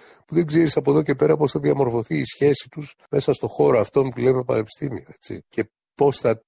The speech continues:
χρησιμοποιηθεί η τεχνητή νοημοσύνη για περαιτέρω έρευνα δημιουργική, για αντιγραφή, για βόλεμα. Γιατί, ξέρω εγώ, πώς θα γίνει αυτό; Δεν πρέπει να,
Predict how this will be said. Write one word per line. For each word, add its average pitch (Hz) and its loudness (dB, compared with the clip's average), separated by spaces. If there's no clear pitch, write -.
χρησιμοποιηθεί 104 -4
η - -12
τεχνητή 101 -4
νοημοσύνη 107 -2
για 95 -4
περαιτέρω 98 0
έρευνα 90 0
δημιουργική, 90 -6
για 95 0
αντιγραφή, 78 0
για 78 -4
βόλεμα. 127 0
Γιατί, 123 -4
ξέρω 127 0
εγώ, 127 -2
πώς 123 -4
θα 110 -2
γίνει 92 -4
αυτό; 73 -10
Δεν 98 -8
πρέπει 104 -4
να, 113 -2